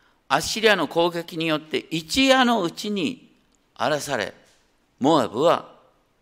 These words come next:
泣き叫ぶ。でも、十五章五節を見ると、主ご自身が、「私の心はモアブのために叫ぶ」とおっしゃる。それはどうしてかっていうと、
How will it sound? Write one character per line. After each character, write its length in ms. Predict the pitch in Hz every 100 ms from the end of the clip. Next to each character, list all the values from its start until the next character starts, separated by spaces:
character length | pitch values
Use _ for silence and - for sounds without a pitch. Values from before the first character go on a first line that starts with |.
| _
泣 280 | 85 98 110
き 100 | -
叫 100 | - - -
ぶ。 140 | - _ _ _ _ _ _ _ _ _ _ _ _ _ _ _ _ _ -
で 120 | 175
も、 400 | 254 240 180 - -
十 220 | 147 208
五 120 | 220
章 240 | 208 180 131
五 180 | 131 196
節 320 | 170 - 139
を 80 | 120
見 120 | 110
る 100 | 110
と、 160 | -
主 220 | 110 - 240
ご 140 | 202
自 120 | 202
身 400 | 226 226 175 101
が、 360 | 117 151 - - _ _ _ _ _
「私 380 | - 160 226 240
の 140 | 233 226
心 380 | 208 214 220
は 220 | 208 202 190
モ 200 | 202 247
ア 80 | 247
ブ 80 |
の 160 | 214 202
た 160 | 190 196
め 80 |
に 100 | 190
叫 320 | 170 160 160 233
ぶ」 100 | 165
と 100 | 117
お 40 |
っ 20 |
し 140 | 113 -
ゃ 40 |
る。 80 | -
そ 140 | - -
れ 60 |
は 60 | -
ど 120 | -
う 60 | 196
し 20 |
て 100 | 160
か 140 | 165
っ 100 | 175
て 100 | -
い 40 | 170
う 20 |
と、 460 | - 190 - -